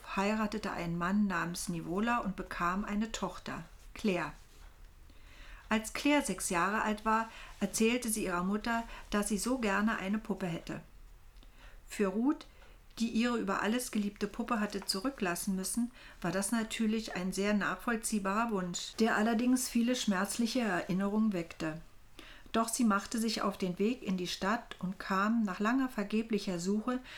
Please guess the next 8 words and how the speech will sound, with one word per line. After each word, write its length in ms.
nach 160
einer 260
hübschen 340
Puppe 520
an 160
einem 340
Antiquitätenladen 1160
vorbei. 480